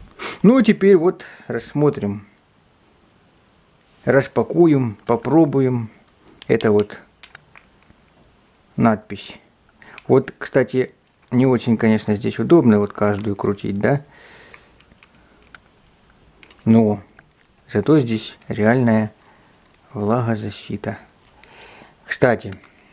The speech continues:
когда, м, топил вот тот другой телефон, э, с-, там, естественно, обманка. Там нету вот тут, как, как здесь, прокладки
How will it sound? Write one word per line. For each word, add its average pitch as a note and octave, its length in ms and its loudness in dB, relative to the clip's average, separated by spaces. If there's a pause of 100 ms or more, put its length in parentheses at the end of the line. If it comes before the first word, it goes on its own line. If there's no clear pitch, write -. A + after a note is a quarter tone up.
(1300)
когда, A2+ 520 0 (640)
м, G2+ 760 -4 (320)
топил A#2+ 560 0 (100)
вот G#2+ 260 -2
тот G#2 180 0
другой G#2 340 0
телефон, D3 580 -2 (1300)
э, G2+ 400 -4
с-, F#2 80 -8 (220)
там, G#2 340 2 (140)
естественно, G#2 580 -2
обманка. D3 580 0 (460)
Там G#2+ 180 0
нету G#2 280 0
вот G2+ 160 -6
тут, - 240 -10
как, - 320 -4
как A#2 240 -2
здесь, A2+ 260 -4
прокладки C3 880 -2